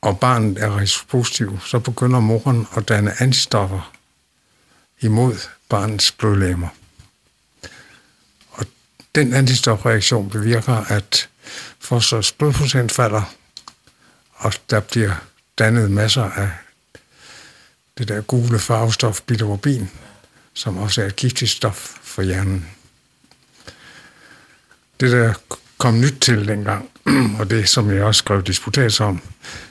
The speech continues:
det var, at når man registrerede, og det kunne man ret nøjagtigt, om fosteret var ved at være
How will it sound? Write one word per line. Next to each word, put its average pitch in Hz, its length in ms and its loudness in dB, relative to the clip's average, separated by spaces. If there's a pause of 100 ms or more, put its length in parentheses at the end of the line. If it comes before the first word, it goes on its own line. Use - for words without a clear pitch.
(140)
det 110 120 2
var, 113 320 2
at - 420 -2 (1000)
når 120 180 2
man 104 300 0 (440)
registrerede, 110 640 2
og 101 140 -2
det 113 120 -2
kunne 123 180 0
man 113 140 2
ret 113 200 0
nøjagtigt, 107 520 0 (1120)
om 107 140 -4
fosteret 117 580 -2
var 98 120 -2
ved 104 180 -2
at 95 140 -4
være 95 200 -6